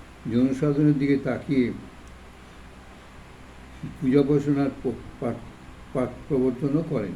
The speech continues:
কারণ তিনি বুঝেছিলেন এ না করলে ধর্ম উঠবে,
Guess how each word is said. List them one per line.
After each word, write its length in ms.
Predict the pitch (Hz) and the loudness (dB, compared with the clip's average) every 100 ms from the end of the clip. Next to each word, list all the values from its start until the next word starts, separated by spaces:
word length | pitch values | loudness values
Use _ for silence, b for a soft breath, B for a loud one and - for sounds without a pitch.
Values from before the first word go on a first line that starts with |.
| - - - - - - - - - - - - - - - - - - - - - - - - - - - | -12 -16 -20 -20 -20 -20 -20 -20 -20 -20 -20 -18 -16 -16 -16 -18 -18 -18 -18 -18 -18 -18 -18 -18 -18 -16 -4
কারণ 400 | 123 151 170 131 131 - - - - - - | 2 4 6 6 2 -6 -14 -16 -16 -14 4
তিনি 200 | 151 151 | 6 8
বুঝেছিলেন 720 | 123 131 180 175 147 139 131 - - - - | 6 4 4 4 4 4 2 -2 -14 -18 -6
এ 80 | 139 | 2
না 180 | 143 156 143 | 4 4 4
করলে 280 | 147 151 131 | 4 4 2
ধর্ম 260 | 113 120 135 | 0 2 6
উঠবে, 500 | 143 139 123 147 | 6 6 4 4